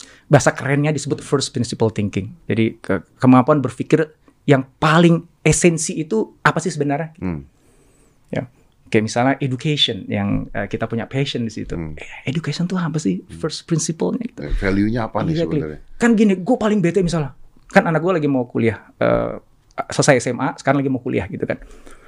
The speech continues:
Speaker 1: Begitu ngeliat kan, "Oh, bayarannya mahal banget," gitu.
Speaker 2: Hmm.
Speaker 1: "Ini duit kemana aja?" Tau nggak yang paling,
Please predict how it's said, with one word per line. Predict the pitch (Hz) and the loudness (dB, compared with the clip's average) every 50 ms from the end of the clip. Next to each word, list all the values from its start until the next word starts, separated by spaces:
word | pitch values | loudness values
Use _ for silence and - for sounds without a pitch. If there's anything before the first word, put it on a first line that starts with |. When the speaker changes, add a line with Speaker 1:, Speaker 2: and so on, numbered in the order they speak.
| - - | -20 -10
Speaker 1:
Begitu | _ - 135 - - | _ 0 2 2 2
ngeliat | 143 139 143 156 165 | 0 0 0 0 0
kan, | 160 165 143 127 - - | -2 -2 -6 -6 -10 -16
"Oh, | - 170 185 185 175 147 123 - - _ | -14 -10 -6 -6 -6 -6 -8 -12 -14 _
bayarannya | - - 143 131 - 156 | -6 -4 -2 2 2 4
mahal | 165 147 139 143 147 165 | 4 2 2 2 2 4
banget," | 156 196 190 - 202 208 202 - | 4 4 4 2 0 -2 -4 -6
gitu. | - - - 95 | -8 -12 -14 -14
Speaker 2:
Hmm. | - _ _ - - - - _ _ | -16 _ _ -20 -20 -20 -20 _ _
Speaker 1:
"Ini | - 226 240 | 8 8 8
duit | 233 277 302 294 - | 10 8 6 6 4
kemana | - 220 214 208 202 208 - | 0 -2 0 2 2 0 0
aja?" | - 208 202 170 180 151 - | 0 0 0 0 -2 -4 -4
Tau | - - 294 349 | 6 8 8 10
nggak | 320 277 | 10 8
yang | 254 | 6
paling, | 262 247 247 240 | 6 6 6 4